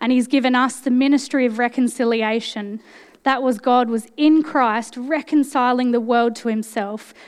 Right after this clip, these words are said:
not imputing their trespasses to them, and has committed to us the word of reconciliation.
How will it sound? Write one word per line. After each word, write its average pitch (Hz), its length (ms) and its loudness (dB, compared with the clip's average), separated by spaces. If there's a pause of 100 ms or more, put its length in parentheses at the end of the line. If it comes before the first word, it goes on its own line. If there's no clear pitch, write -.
(140)
not 277 420 4
imputing 254 460 0
their 226 120 -4
trespasses 208 800 -8
to 220 120 -8
them, 214 280 -8 (300)
and 240 120 -2
has 226 160 -2
committed 254 480 2
to - 220 -8
us 269 720 -2 (960)
the 247 120 -6
word 220 260 0
of 214 140 -6
reconciliation. 208 1200 -6